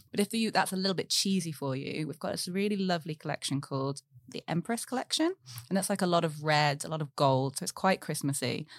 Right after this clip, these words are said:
but it's really sexy. Um, just very lacy, push up, all the good stuff.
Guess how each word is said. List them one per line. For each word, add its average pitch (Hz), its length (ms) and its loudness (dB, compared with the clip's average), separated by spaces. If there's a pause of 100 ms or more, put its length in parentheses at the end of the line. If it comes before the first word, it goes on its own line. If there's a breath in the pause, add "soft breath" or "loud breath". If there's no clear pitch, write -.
(160 loud breath)
but 147 60 -4
it's 156 120 -4
really 160 380 2
sexy. 123 540 -2 (760)
Um, 160 260 2
just - 240 -6
very 151 160 0
lacy, 151 840 0 (120)
push 151 240 -2
up, - 220 -2 (420)
all 185 140 4
the 170 80 6
good 139 220 -4
stuff. - 420 -4